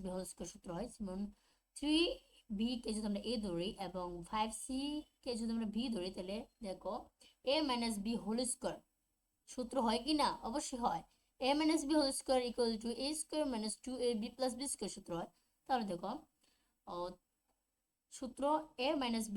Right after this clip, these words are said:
হোল স্কয়ার সূত্র হয়। তাহলে a মাইনাস b হোল স্কয়ার সূত্র হচ্ছে এ স্কয়ার মাইনাস টু বি প্লাস বি স্কয়ার। তাহলে আমরা লিখতে পারি থ্রি বি হোল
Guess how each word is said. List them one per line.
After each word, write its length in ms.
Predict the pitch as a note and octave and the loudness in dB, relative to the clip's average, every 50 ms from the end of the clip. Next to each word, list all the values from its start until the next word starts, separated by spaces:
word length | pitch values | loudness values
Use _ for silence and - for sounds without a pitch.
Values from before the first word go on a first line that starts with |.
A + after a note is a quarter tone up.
| G#3+ G#3 | 0 2
হোল 120 | G3+ G3+ G3 - | 0 0 0 -4
স্কয়ার 180 | - - F#3+ - | -6 -8 -10 -10
সূত্র 160 | - - - B3 G3+ | -12 -10 -6 -4 -4
হয়। 120 | G3+ F3 - | -4 -4 -4
তাহলে 160 | - F3+ F#3+ - - A#3 | -6 -8 -8 -6 -4 -2
a 40 | C#4 C#4+ C#4+ | -2 -2 -2
মাইনাস 200 | D4 C#4+ D#4+ D4+ D#4 | -2 -2 -2 -4 -2
b 20 | G#4 C5 | 0 2
হোল 100 | D4 C#4 - | 2 2 0
স্কয়ার 160 | - - B3 - | -2 -6 -10 -10
সূত্র 140 | - - - A#3 | -8 -6 -4 -4
হচ্ছে 200 | A3 G#3 - A3+ A#3 A#3 - C4+ D4+ | -4 -4 -4 -4 -4 -4 -4 -2 -2
এ 20 | F4 E4+ - | -2 -2 -2
স্কয়ার 200 | - - E4 D#4 C#4+ | -4 -2 -2 -2 0
মাইনাস 180 | B3 A3+ A3+ - - - | 0 -2 -2 -4 -4 -6
টু 60 | B3+ B3 A#3 A#3+ | -6 -4 -4 -4
বি 60 | B3+ B3 | -6 -4
প্লাস 160 | B3 B3+ A#3+ A3+ | -4 -4 -4 -4
বি 60 | B3 C#4 C4 | -4 -6 -8
স্কয়ার। 200 | - - - - G#3 | -8 -8 -10 -10 -10
তাহলে 140 | - - G#3+ | -10 -8 -6
আমরা 120 | G3+ G3 G3+ | -4 -4 -4
লিখতে 180 | A3+ A#3 - A#3+ G#3+ G3+ | -4 -4 -4 -4 -2 -2
পারি 220 | F3+ F3+ F#3+ A#3 D4 D#4+ - _ _ _ _ _ _ _ _ _ _ _ _ _ _ _ _ _ - | -2 -2 -2 -4 -4 -6 -10 _ _ _ _ _ _ _ _ _ _ _ _ _ _ _ _ _ -10
থ্রি 200 | - - C#4 D4 D#4 E4 E4+ C#4 A#3+ A3 | -4 -2 2 2 4 4 2 2 2 2
বি 160 | A3+ A3 A3 A#3+ C#4 E4 D#4+ - _ _ _ _ _ - - | 2 2 2 2 0 -2 -4 -6 _ _ _ _ _ -10 -4
হোল 160 | G3 F#3 | -2 -2